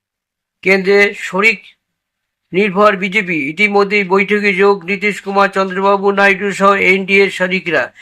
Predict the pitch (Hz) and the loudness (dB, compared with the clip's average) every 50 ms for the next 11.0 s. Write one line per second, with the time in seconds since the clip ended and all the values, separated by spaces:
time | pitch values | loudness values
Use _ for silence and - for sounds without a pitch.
0 | - - _ _ - - 220 226 - - 247 233 226 - 214 214 208 190 180 165 | -20 -20 _ _ -10 -8 -6 -6 -2 0 2 2 2 2 0 0 0 2 0 -2
1 | 160 180 185 208 220 208 214 214 214 202 202 196 196 175 - - - _ _ _ | -2 -4 -4 -4 -2 0 0 0 2 2 0 -2 -2 -6 -16 -20 -20 _ _ _
2 | _ _ _ _ _ 156 170 190 208 196 - - 220 214 214 208 208 _ _ 175 | _ _ _ _ _ 0 2 2 2 0 0 -2 0 0 0 0 -4 _ _ -8
3 | 180 190 208 208 208 196 202 175 180 180 190 208 196 202 202 202 202 202 202 - | -4 0 2 2 2 2 2 0 -2 -2 -2 0 2 4 4 4 4 4 2 -4
4 | _ _ _ - 151 170 175 190 202 190 185 196 185 - 214 202 190 190 202 202 | _ _ _ -4 0 0 2 2 0 -2 -2 -6 -8 -8 -8 -8 -2 0 0 2
5 | 196 196 196 190 - - 202 202 202 196 - 135 135 120 110 - - _ _ _ | 2 0 -2 -2 -2 -2 -2 -2 -2 -4 -4 -4 -4 -4 -4 -6 -12 _ _ _
6 | _ _ _ - 185 196 208 196 196 190 190 202 220 202 202 208 208 208 202 202 | _ _ _ 0 2 2 2 2 2 0 -2 -2 -6 -8 -8 -8 -6 -4 -2 -2
7 | 202 190 190 208 202 190 - - 196 196 190 160 151 135 113 107 - _ _ _ | -2 -2 -2 -2 -4 -2 0 0 0 2 2 0 -2 -4 -4 -6 -12 _ _ _
8 | _ _ - 185 202 214 214 202 - 233 226 226 220 220 214 208 185 220 220 208 | _ _ -2 0 0 0 -2 -2 0 0 0 0 0 -2 -4 -4 -4 -6 -6 -6
9 | 180 - 214 208 208 175 170 151 139 139 139 175 196 214 214 208 214 208 208 202 | -2 0 0 2 2 0 -2 -4 -4 -2 -2 0 0 0 2 2 4 4 4 4
10 | 196 190 190 196 190 190 202 208 196 202 202 196 196 185 175 180 190 185 185 170 | 4 2 2 0 0 0 -2 -2 -2 -4 -8 -6 -2 0 0 0 0 0 -2 -4